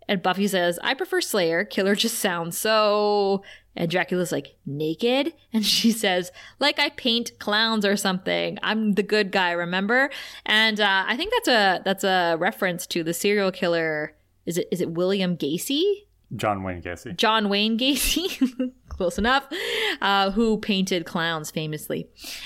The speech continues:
Speaker 1: Dracula says, "Perhaps, but your, but your power is rooted in darkness. You must feel it." And Buffy's like, "No, you know what I feel? Bored." <laughs> So she lunges at him with a,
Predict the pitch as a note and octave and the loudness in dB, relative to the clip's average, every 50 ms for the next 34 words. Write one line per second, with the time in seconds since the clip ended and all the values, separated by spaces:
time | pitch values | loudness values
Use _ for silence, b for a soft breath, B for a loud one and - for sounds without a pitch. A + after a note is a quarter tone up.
0 | B B - G3+ A#3 A3+ C#4+ D#4+ - F4 C4 A#3 G#3+ G#3 - G3+ F#3 F3+ F3+ - | B B -2 0 2 2 2 0 -2 -2 0 0 0 0 2 2 2 2 2 -2
1 | - G#3 - - C4 C#4 C4+ - - - - G3 - F#3 F#3 F#3+ A3 A#3+ B3 B3+ | -4 -6 -4 0 0 0 0 -2 -6 -4 -4 -2 -2 -2 -2 -2 0 2 2 4
2 | B3+ B3+ B3+ B3+ B3+ B3 B3 - - F#3+ G#3+ A3 A3+ A3 - - C4 C4 C#4 B3+ | 4 4 4 4 4 4 2 0 0 0 0 0 0 -2 0 0 2 4 4 4
3 | A3 G3+ E3+ F#3 F#3+ F3 E3 F3 F#3 G3+ G3+ G#3 F#3 F#3 E3 D#3 - _ - E3+ | 4 4 4 2 0 0 0 2 2 4 4 2 2 0 -2 -4 -6 _ -8 -4
4 | D#3 G#3 C4+ C4+ - F#3+ D#3+ - - - - - - b b b b b _ G#3 | -2 -2 -2 -2 -2 -2 -2 -4 -4 -6 -6 -6 -8 b b b b b _ 2
5 | G3 F#3+ F#3 A3 B3+ B3 - - - - - G3 A3+ G#3 F3 D#3 - - - b | 2 4 4 2 0 -2 -6 -10 -10 -6 -4 -2 0 0 0 -2 -4 -6 -10 b
6 | b b b b b b - F#3 F3+ E3+ F3 F3 - G3+ F#3 E3 F3 F3 F3 F3 | b b b b b b -6 -4 -2 -2 -2 -2 -2 -2 -2 0 0 0 2 4
7 | F#3+ F#3+ A#3 A#3+ G#3+ G3 F3+ E3+ G3 A#3 D4+ E4 B3 G#3 - - A3+ A3+ B3+ D4+ | 4 6 6 6 4 4 4 4 4 4 4 2 0 -2 -2 -2 0 2 2 2
8 | G4 A4+ - - - _ _ _ _ D4 D#4 F4 F#4 F4 D#4+ D4+ - - - C#4+ | 2 0 -4 -10 -18 _ _ _ _ 6 8 10 10 10 10 10 8 6 6 4
9 | C#4 C#4 - - A4 A4 - - A#4+ - - - B4+ - - - - _ - - | 4 4 4 0 -2 -2 -2 -6 -12 -12 -14 -18 -20 -18 -18 -20 -20 _ -20 -20
10 | - _ _ _ - - _ _ G#4 G#4 G#4 _ - - - _ - - E4 - | -20 _ _ _ -20 -20 _ _ -16 -16 _ _ -14 -14 -14 _ -10 -10 -10 -10
11 | - - - - - - - - - _ - - C4+ - B B B B B B | -8 -8 -8 -8 -8 -10 -12 -12 -12 _ -12 -12 -12 -10 B B B B B B
12 | D5 C5 G4+ - - D#4 F4 E4+ E4 F4+ F#4+ F#4 F4+ F#4 F4+ G4 G4+ F4+ F4+ F4+ | 0 0 0 0 2 2 2 4 4 4 4 4 4 4 2 2 2 2 2 2
13 | D4 C4 C4 B3 A#3+ A#3 G#3+ A3 A3+ A#3 G#3+ G#3+ | 4 2 2 2 0 0 0 0 0 2 0 -2